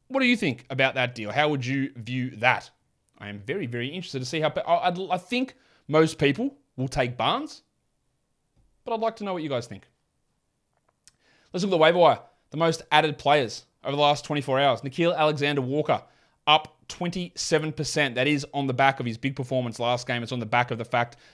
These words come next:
that he does play on Thursday as well. We'll talk about his production later on. Mm.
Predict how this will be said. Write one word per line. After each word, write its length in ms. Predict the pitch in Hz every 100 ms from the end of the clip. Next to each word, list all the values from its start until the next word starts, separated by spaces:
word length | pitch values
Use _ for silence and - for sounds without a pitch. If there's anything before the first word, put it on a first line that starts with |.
| -
that 80 | 127
he 80 |
does 280 | 123 123 127
play 380 | - 120 127 127 - _ -
on 240 | 131 131 123
Thursday 640 | - 127 123 127 117 120
as 300 | 117 117 107
well. 420 | 123 160 160 - -
We'll 80 | 113
talk 300 | - 143 139
about 180 | 131 123
his 140 | 135
production 420 | - 131 131 -
later 320 | 120 127 123 147
on. 220 | 175 175 _ -
Mm. 380 | 120 135 135